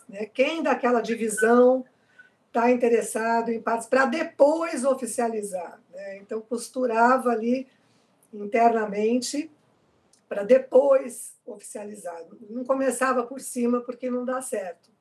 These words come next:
né? Você já tem que ir com uma, uma estrada andada. E também parcerias externas, né? É, com as faculdades de psicologia, por exemplo, com as empresas que, ah,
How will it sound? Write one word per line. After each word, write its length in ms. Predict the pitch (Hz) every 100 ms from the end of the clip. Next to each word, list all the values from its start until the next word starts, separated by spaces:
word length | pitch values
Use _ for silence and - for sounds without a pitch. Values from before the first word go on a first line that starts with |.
| _
né? 220 | 190 190 208 _ _ _ _ _
Você 180 | - 202
já 180 | 202 196
tem 240 | 220 233
que 120 | 233
ir 360 | 240 220 233 -
com 80 | 254
uma, 220 | 247 240
uma 200 | 240 247
estrada 920 | 240 - 220 214 220 233 233 226 - _ _ _ -
andada. 640 | 247 254 196 170 160 165 - - _
E 140 | - 339
também 420 | 427 349 269 277
parcerias 960 | 302 302 - 330 262 269 302 320 - - _ _
externas, 920 | 330 339 320 294 233 190 165 - - -
né? 360 | 226 196 226 240 - _ _ -
É, 560 | 190 185 185 185 185 -
com 280 | 240 214 208
as 260 | 190 -
faculdades 580 | - - - 240 190 185
de 100 | 190
psicologia, 720 | - - 196 190 190 185 180
por 160 | 170 214
exemplo, 840 | 277 262 247 233 214 233 220 208 - _ _
com 280 | 254 254 226
as 140 | 208
empresas 600 | 214 214 202 190 185 175
que, 180 | - 214 _ _ -
ah, 540 | 214 185 180 180 175